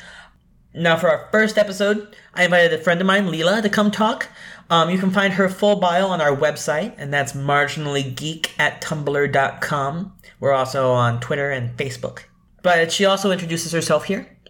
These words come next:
so I'm just gonna let her do the talking. Uh, keep in mind, folks, that was re-, this was recorded in late summer, so there's some cicadas in the background. Apologize for that. Won't happen again, again after we get past the ones where there are cicadas in the background.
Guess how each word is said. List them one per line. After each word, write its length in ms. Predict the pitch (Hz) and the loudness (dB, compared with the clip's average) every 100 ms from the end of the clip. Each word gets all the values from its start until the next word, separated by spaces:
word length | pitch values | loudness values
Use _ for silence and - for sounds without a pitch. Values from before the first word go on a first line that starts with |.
| _ - | _ -12
so 280 | - 196 165 | -4 2 2
I'm 200 | 160 185 | 2 -2
just 160 | 190 | -4
gonna 160 | 190 180 | 0 2
let 120 | 175 | 2
her 100 | 165 | 0
do 160 | 165 160 | -2 -2
the 80 | 143 | -2
talking. 420 | 147 131 151 165 - - - | -2 -2 -6 -10 -16 -16 -2
Uh, 220 | 160 160 160 | 2 2 2
keep 220 | 220 214 | -4 0
in 80 | 208 | 2
mind, 260 | 202 196 | 2 2
folks, 280 | 214 214 - | 2 2 0
that 240 | 185 175 | -2 0
was 240 | 170 165 165 | -2 -4 -2
re-, 160 | 165 - | -4 -4
this 300 | 160 170 175 | -6 -4 0
was 160 | 185 | 0
recorded 380 | 175 175 170 160 | -2 0 0 0
in 180 | 135 127 | -2 -2
late 260 | 139 156 - | -2 -2 -2
summer, 400 | 147 160 196 - | -2 0 -2 -4
so 140 | - | -2
there's 240 | 147 143 - | 0 0 -2
some 140 | 135 | -8
cicadas 440 | - - 156 147 | -8 -6 -6 -6
in 100 | 147 | -10
the 40 | 147 | -8
background. 540 | 147 147 147 151 156 | -6 -6 -4 -6 -8
Apologize 560 | - 139 143 139 143 139 | -8 -6 -4 -2 -4 -4
for 80 | 147 | -6
that. 260 | 156 160 | -6 -6
Won't 160 | 151 147 | -12 -10
happen 240 | 156 151 | -10 -10
again, 300 | 147 139 143 - - - - - | -12 -12 -14 -18 -20 -20 -20 -4
again 320 | 160 156 156 | 0 0 0
after 280 | - 143 147 | -6 -6 -6
we 120 | 147 | -4
get 200 | 147 - | -4 -4
past 240 | 156 147 | -4 -4
the 60 | 156 | -4
ones 260 | 156 156 151 | -4 -4 -2
where 120 | 156 | 0
there 180 | 160 156 | 2 2
are 40 | |
cicadas 420 | 156 - 190 165 | -2 -4 -4 -2
in 80 | 120 | -4
the 60 | 117 | -4
background. 500 | 113 117 117 120 | -4 -4 -6 -6